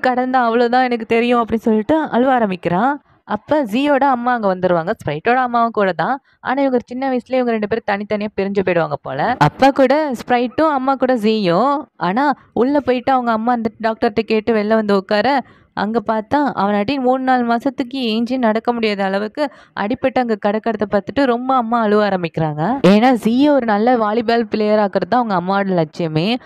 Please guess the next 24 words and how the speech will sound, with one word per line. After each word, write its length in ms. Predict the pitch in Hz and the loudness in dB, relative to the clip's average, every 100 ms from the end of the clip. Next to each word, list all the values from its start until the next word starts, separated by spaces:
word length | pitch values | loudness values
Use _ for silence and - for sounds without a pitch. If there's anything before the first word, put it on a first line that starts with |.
| - | -14
ஆனா 260 | - 196 262 | -6 -2 -2
இந்த 160 | 277 233 | -2 -2
மேட்ச் 420 | 208 240 254 233 | 0 -2 -2 -2
டைம்ல 220 | 220 233 | 0 0
இந்த 160 | 233 214 | 0 2
மாதிரி 200 | 214 214 | 2 2
ஆயிடுச்சுன்னு 400 | 208 208 220 254 | 0 0 0 2
ரொம்ப 280 | 220 220 247 | 0 0 0
ஃபீல் 200 | 220 202 | -2 -2
பண்ணிட்டு 300 | 190 165 156 | -2 -2 -2
இருக்காங்க. 540 | 147 143 147 180 262 - - - | -4 -4 -2 0 0 -4 -20 -12
ஜீ 300 | 180 254 254 | -2 0 2
இருந்துட்டு, 420 | 247 220 208 226 - | 2 0 -2 -2 -2
"அம்மா, 260 | 170 240 | -2 0
இதுக்காக 400 | 233 196 - 190 | 0 -2 -2 0
உங்களுக்கு 320 | 262 240 226 | 2 0 -2
ஏதோ 120 | 220 233 | 0 0
ஹெல்ப் 280 | 220 220 | 0 -4
வேணும் 320 | - 220 214 208 | -4 -4 -4 -2
கேளுங்கம்மா, 400 | 208 208 208 196 | -2 -2 -2 -2
நான் 120 | 196 185 | -2 -4
பண்றேன்" 440 | 175 185 196 196 | -6 -2 -2 -2
அப்படின்னு 320 | - - - | -4 -6 -6
சொல்ல, 360 | 196 190 220 262 | -4 -2 0 -2